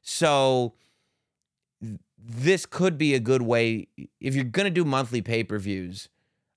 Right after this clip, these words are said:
I don't think you can have the world title main event every single pay-per-view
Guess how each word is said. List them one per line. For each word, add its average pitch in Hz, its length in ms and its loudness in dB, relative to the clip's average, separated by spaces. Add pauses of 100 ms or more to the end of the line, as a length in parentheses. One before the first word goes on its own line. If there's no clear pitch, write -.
(140)
I 147 80 -2
don't 180 160 -2
think 156 240 -4
you 135 140 -2
can 113 680 -4 (1160)
have 131 260 -2
the 113 100 -2
world 107 320 0
title 95 500 -2 (480)
main 110 260 -2
event 101 240 0
every 95 140 -4
single 90 200 -8
pay-per-view 101 480 -12